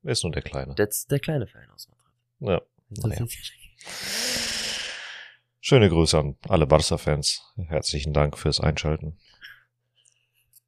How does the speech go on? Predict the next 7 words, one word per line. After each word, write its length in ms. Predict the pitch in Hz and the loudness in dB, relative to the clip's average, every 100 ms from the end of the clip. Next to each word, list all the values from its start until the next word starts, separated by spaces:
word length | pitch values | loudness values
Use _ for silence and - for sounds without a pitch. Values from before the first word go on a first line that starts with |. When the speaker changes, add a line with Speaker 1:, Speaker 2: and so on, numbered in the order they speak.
| _ _ | _ _
Speaker 1:
<laughs> 920 | - - - 381 381 370 - 285 - - - _ _ _ _ 202 240 - 226 208 - - _ - | 8 10 10 8 6 4 0 -2 -2 -6 -10 _ _ _ _ -2 -2 -2 -4 -6 -10 -20 _ -2
Gut, 480 | - 165 - - - _ - | 8 8 8 4 -2 _ 6
ähm, 680 | 107 107 107 110 107 107 107 - _ _ _ _ _ _ - - - _ _ _ _ _ _ _ _ _ _ _ | 10 12 12 12 10 4 2 -2 _ _ _ _ _ _ -20 -20 -20 _ _ _ _ _ _ _ _ _ _ _
Speaker 2:
Castilla. 580 | - 113 - 120 95 80 - - - | -4 -2 2 4 6 4 -2 -12 2
Speaker 1:
Nee. 300 | 101 98 92 - - | 6 8 6 0 2
Speaker 2:
Was? 400 | 98 98 - - _ _ _ 110 | 6 6 4 -10 _ _ _ 6
Speaker 1:
Ähm, 800 | 107 101 101 98 95 95 87 | 8 10 8 6 4 -2 -6